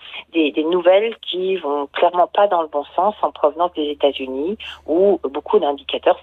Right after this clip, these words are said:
signalent quand même un risque de récession croissant. Aujourd'hui, les estimations de la Fed de New York,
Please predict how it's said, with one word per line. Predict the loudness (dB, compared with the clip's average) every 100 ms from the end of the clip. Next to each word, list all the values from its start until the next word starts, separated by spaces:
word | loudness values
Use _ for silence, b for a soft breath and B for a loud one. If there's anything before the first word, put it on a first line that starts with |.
| -8
signalent | 0 0 2
quand | 0
même | -2 -2
un | -4
risque | -6 -4 -2
de | -2
récession | -4 -6 -4 -2 -2 -2
croissant. | -2 -4 -4 -12 _ -10
Aujourd'hui, | -6 -4 0 2
les | 2 0
estimations | -4 -2 0 2 2 2
de | 4
la | 2
Fed | 2 0
de | 0
New | -8 -4
York, | 4 4 4 -4